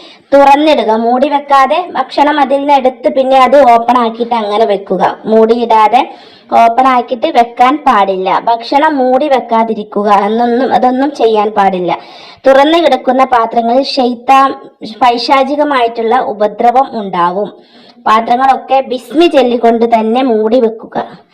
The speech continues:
എന്തെങ്കിലും ഭക്ഷണമുള്ള പാത്രങ്ങളൊക്കെ ഒന്ന് ബിസ്മി ചൊല്ലിയിട്ട് മൂടി വെക്കുക. അതുപോലെ, ഏ, കാരണമില്ലാതെ വാതിൽ തുറന്നിടുക. എപ്പോഴും ഇങ്ങനെ വാതിൽ വെറുതെ എപ്പോഴും ശ്രദ്ധിക്കാതെ അങ്ങനെ തുറന്നിടുക.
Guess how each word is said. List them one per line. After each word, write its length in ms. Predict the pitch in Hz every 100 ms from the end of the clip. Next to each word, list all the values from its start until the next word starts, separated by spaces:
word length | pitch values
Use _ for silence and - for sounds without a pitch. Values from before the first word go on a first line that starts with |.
| _ _ _ -
എന്തെങ്കിലും 460 | 240 240 233 269 254
ഭക്ഷണമുള്ള 640 | 233 - 247 262 254 247
പാത്രങ്ങളൊക്കെ 720 | 247 233 233 240 240 247 240
ഒന്ന് 220 | 233 247
ബിസ്മി 400 | 233 240 - 277
ചൊല്ലിയിട്ട് 680 | 285 247 226 220 226 247 339 -
മൂടി 300 | 254 240 226
വെക്കുക. 360 | 214 196 - 202
അതുപോലെ, 680 | - 226 262 269 277 320 - - - - _ -
ഏ, 200 | - 240
കാരണമില്ലാതെ 1080 | 233 277 277 285 302 330 285 262 254 254 269
വാതിൽ 500 | 254 262 269 269 311
തുറന്നിടുക. 680 | 269 226 208 202 180 - - - - -
എപ്പോഴും 680 | 240 254 254 262 285 277
ഇങ്ങനെ 280 | 247 240 247
വാതിൽ 520 | 226 226 214 240 285 - - _ -
വെറുതെ 340 | 233 233 240
എപ്പോഴും 500 | 262 226 233 240 247
ശ്രദ്ധിക്കാതെ 840 | 233 226 220 202 233 233 226 226 254
അങ്ങനെ 480 | 226 220 220 226 233 226
തുറന്നിടുക. 640 | 214 208 226 220 185 -